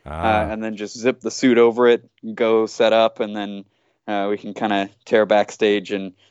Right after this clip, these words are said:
Speaker 2: de-suit from that, and we don't have to scramble to put on a, put on a sweater and a polo and slick the hair back and, and do all that stuff.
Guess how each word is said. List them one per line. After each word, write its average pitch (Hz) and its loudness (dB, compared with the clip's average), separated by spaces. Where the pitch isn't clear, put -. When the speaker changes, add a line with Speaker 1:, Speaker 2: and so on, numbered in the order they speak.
Speaker 2:
de-suit 117 -2
from 107 -2
that, 107 2
and 95 -8
we 101 -4
don't 104 2
have 98 -4
to 104 -4
scramble 104 0
to 98 2
put 117 4
on 107 2
a, 101 -4
put 117 -4
on 104 -4
a 101 -8
sweater 104 0
and 101 -4
a 92 -10
polo 101 -2
and 101 -8
slick - -8
the 101 -4
hair 98 -2
back 98 -2
and, 98 -16
and 110 -8
do 104 0
all 101 4
that 98 2
stuff. - 0